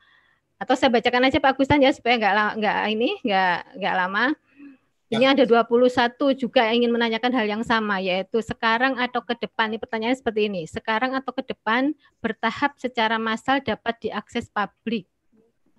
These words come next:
Speaker 1: Apa ini yang, eh, untuk apa ini? Untuk yang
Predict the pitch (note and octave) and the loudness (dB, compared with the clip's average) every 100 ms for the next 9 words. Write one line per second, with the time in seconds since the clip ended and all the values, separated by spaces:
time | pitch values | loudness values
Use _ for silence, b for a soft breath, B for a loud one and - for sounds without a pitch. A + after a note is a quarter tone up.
0 | _ - G#3+ B3+ A#3 G#3 G#3 F#3 G#3+ G#3+ | _ -14 -4 -2 0 -2 -6 -4 -2 0
1 | G#3 G3+ G3+ A3 A3 - A3+ C#4 B3 G#3 | 0 -2 -4 -6 -10 -10 -8 -4 -4 -4
2 | F3+ G3+ - - G#3+ G3 G3 F#3+ F#3+ F#3+ | -8 -10 -10 -8 -4 -4 -4 -6 -12 -14